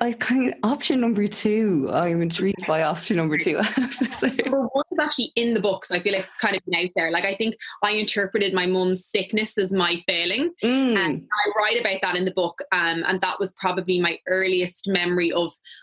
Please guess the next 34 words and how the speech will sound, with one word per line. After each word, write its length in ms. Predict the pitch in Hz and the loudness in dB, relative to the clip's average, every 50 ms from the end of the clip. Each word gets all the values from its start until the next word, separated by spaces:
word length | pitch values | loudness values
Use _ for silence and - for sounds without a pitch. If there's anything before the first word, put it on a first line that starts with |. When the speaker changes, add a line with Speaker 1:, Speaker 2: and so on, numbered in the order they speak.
| _ _ _ - | _ _ _ 0
Speaker 2:
of 180 | 190 190 175 | 0 0 2
not 300 | 196 196 196 185 170 - - | 0 0 2 0 0 -2 -2
feeling 260 | 214 202 190 185 180 | -2 0 0 0 0
like 180 | 175 175 175 | 0 0 0
I 60 | 175 180 | -2 -2
had 220 | 180 190 170 - | -2 -2 -4 -4
control 580 | - 180 175 - - - - 208 190 185 190 185 | -6 -6 -4 -4 -4 0 0 2 2 2 2 2
over 160 | 175 170 175 | 0 0 0
things 180 | 175 175 175 175 | -2 -2 -4 -2
going 200 | - 170 165 175 175 | -2 -2 0 0 0
right. 200 | 165 160 - - _ - | 0 0 -2 -4 _ -2
But 160 | 202 190 - | -2 0 -2
the 100 | 214 190 | -2 -2
second 340 | - 226 208 - - 254 240 | 0 -2 -2 0 0 0 0
one 120 | 233 220 | 2 2
is 100 | 190 185 | 0 0
a 40 | 190 | 0
good 140 | 175 175 175 | 0 -2 -2
choice 220 | - 156 147 - | -2 -4 -4 -4
'cause 120 | - 165 | -4 -4
I 60 | 165 160 | -4 -2
think 160 | 175 165 160 | -2 -4 -4
it's 120 | 170 - 175 | -4 -4 -2
more 140 | 165 156 156 | -2 -2 -2
interesting. 360 | 170 170 165 - - - - - - - - - - - | -2 -4 -4 -4 -4 -6 -8 -8 -14 -14 -12 -12 -6 -2
Speaker 1:
Mm. 140 | 202 196 175 190 190 185 185 185 | 0 0 2 2 0 0 0 -2
Speaker 2:
Um, 40 | 185 - _ _ _ _ _ _ _ _ _ _ _ _ _ _ _ - - | -2 -4 _ _ _ _ _ _ _ _ _ _ _ _ _ _ _ -4 -2
when 100 | 220 226 | 0 0
I 100 | 233 247 | 2 0
was 120 | 254 226 233 | 0 0 -2
in 80 | 233 | -2
school, 600 | - - - 254 247 214 190 175 170 175 214 233 - - - - - - - _ - | -4 -2 -2 0 2 2 2 2 2 0 0 -2 -6 -12 -20 -20 -20 -20 -8 _ 0
I 680 | 175 180 175 175 175 175 175 175 170 175 170 147 - - _ | 0 2 2 2 2 2 2 0 0 0 -2 -4 -6 -8 _
was 280 | 196 190 185 175 185 | -2 0 0 0 -2